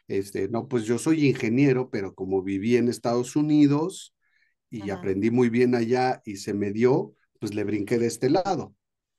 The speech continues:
Speaker 2: Pero en el
Speaker 1: Y
Speaker 2: ámbito de embajada específicamente, o sea, sí es algo que, que ellos buscan.
Speaker 1: Es algo que valoran mucho. Es algo
Speaker 2: Ok.
Speaker 1: que valoran mucho y, y aquí tengo que abrir un paréntesis de honestidad.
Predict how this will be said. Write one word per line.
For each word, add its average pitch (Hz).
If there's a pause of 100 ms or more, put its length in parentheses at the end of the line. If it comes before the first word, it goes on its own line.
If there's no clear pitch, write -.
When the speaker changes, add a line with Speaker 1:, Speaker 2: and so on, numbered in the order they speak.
(420)
Speaker 2:
Pero 214
en 214
el 220
Speaker 1:
Y -
Speaker 2:
ámbito 269
de 226
embajada 196
específicamente, 185
o 160
sea, 165
sí 196
es 185
algo 175
que, 143 (200)
que 170
ellos 170
buscan. 160 (360)
Speaker 1:
Es 165
algo 185
que 156
valoran 120
mucho. 104 (580)
Es 131
algo 147
Speaker 2:
Ok. -
Speaker 1:
que 127
valoran 113
mucho 139 (420)
y, 113
y 110
aquí 120 (640)
tengo 110
que -
abrir 107
un 107
paréntesis 104
de 104
honestidad. 101